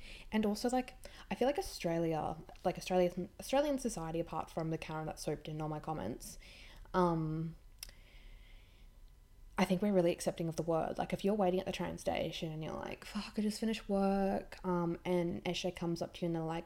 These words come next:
"Eat swa, um, chill lay Adelaide," and you're like, <laughs> "Sorry, translate, I don't speak Eshe." Uh, they're like, "That's so Eatswa." Um, they ask you for a diary, they ask you for a lighter, and you give them one and they're like,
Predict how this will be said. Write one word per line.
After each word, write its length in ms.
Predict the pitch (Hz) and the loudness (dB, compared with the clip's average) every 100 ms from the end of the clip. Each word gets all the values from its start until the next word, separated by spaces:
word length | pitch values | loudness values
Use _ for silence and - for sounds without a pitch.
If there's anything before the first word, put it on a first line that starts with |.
| - | -4
"Eat 180 | 196 185 | -2 -2
swa, 640 | - 175 165 165 165 - | -2 0 2 0 -2 -2
um, 420 | 175 160 156 - - - | -4 -2 -4 -6 -10 -4
chill 200 | - 180 | 6 6
lay 180 | 175 170 | 6 2
Adelaide," 500 | 170 170 90 - - | -2 0 0 0 -2
and 160 | 175 165 | -2 2
you're 100 | 165 | 2
like, 260 | 160 156 202 208 175 - - | 2 4 6 6 4 -4 -12
<laughs> 420 | - - - - | -14 -16 -18 -12
"Sorry, 540 | 180 - 180 160 156 - - - - - - - - - | -10 2 2 4 2 -2 -8 -16 -20 -20 -20 -20 -18 -6
translate, 680 | - 170 165 165 71 - - | 4 4 4 2 2 2 2
I 60 | 165 | 0
don't 200 | 156 160 | -2 -6
speak 440 | - 170 170 - - - - | -2 -2 -2 -8 -14 -8 -2
Eshe." 520 | 165 - - - - - - - - - | 0 0 0 -2 -6 -10 -18 -18 -8 2
Uh, 280 | 180 185 208 | 2 4 4
they're 160 | 190 | 4
like, 300 | - - - - | 4 2 -2 2
"That's 280 | 190 - - | 2 2 4
so 140 | 185 | 4
Eatswa." 680 | - - - 170 165 165 160 160 - - 180 | 4 0 0 2 4 4 2 -4 -12 -4 0
Um, 640 | 165 156 156 - - - - - - - | 2 0 -2 -4 -8 -10 -16 -16 -18 -6
they 120 | 175 | 0
ask 240 | 156 147 - | 0 2 0
you 60 | |
for 160 | 175 170 | 2 4
a 40 | |
diary, 320 | 170 185 185 175 | 4 4 6 6
they 80 | |
ask 240 | 170 - - | 4 0 -6
you 60 | |
for 140 | - 165 | -2 0
a 40 | |
lighter, 420 | 160 - - 50 - - | 2 0 -2 -4 -8 -4
and 180 | 180 170 | 0 2
you 60 | 175 | 2
give 200 | 202 196 | 0 2
them 160 | 180 | 2
one 140 | 165 160 | 2 -2
and 120 | 160 | 0
they're 100 | 165 | 0
like, 180 | 160 | -2